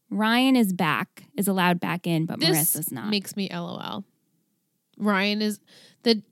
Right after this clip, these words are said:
Speaker 2: the kid that came from Chino that everyone had such problems with in the beginning. He's allowed to stay,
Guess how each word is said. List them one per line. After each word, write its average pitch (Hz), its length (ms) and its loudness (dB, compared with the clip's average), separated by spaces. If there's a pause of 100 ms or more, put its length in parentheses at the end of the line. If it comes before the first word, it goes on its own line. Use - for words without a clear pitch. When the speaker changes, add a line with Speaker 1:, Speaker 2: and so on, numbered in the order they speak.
(220)
Speaker 2:
the 247 180 0
kid 302 340 -2
that 240 300 2
came 240 220 -2
from 233 220 -6
Chino 180 640 -2
that 190 160 -4
everyone 214 320 -2
had 220 160 -4
such 214 240 -4
problems 202 400 -2
with 196 200 -6
in 196 60 -4
the 190 60 -4
beginning. 175 640 -4 (280)
He's 339 280 2
allowed 240 320 2
to 196 80 -4
stay, 165 680 -6